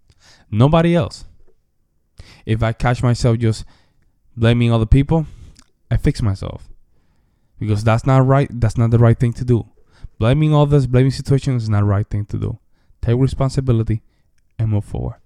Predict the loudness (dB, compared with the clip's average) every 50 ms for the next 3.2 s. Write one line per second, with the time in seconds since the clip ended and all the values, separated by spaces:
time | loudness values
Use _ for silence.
0 | _ _ _ _ _ _ _ _ _ _ _ _ _ _ _ _ _ _ _ _
1 | _ _ _ -8 -4 0 2 2 2 2 2 0 2 2 2 2 2 2 2 2
2 | 2 2 0 0 2 2 0 0 0 0 2 2 2 2 0 -2 -2 0 0 -2
3 | -2 -2 -4